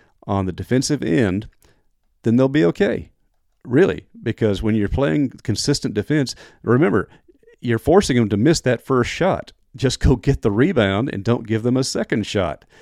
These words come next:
because odds eventually catch up with you, or so they say. Now,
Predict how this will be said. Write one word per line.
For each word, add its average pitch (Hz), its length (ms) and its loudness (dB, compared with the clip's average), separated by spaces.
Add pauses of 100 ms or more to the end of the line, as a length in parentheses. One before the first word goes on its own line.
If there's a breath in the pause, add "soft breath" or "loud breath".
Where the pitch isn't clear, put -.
(220 soft breath)
because 208 320 -4
odds 107 340 0
eventually 107 400 -2
catch - 340 -4
up - 200 0
with 123 180 2
you, 80 260 -4 (100)
or 90 160 -6
so 80 260 -8
they 92 100 -4
say. 139 420 -4 (1400 soft breath)
Now, 101 400 -2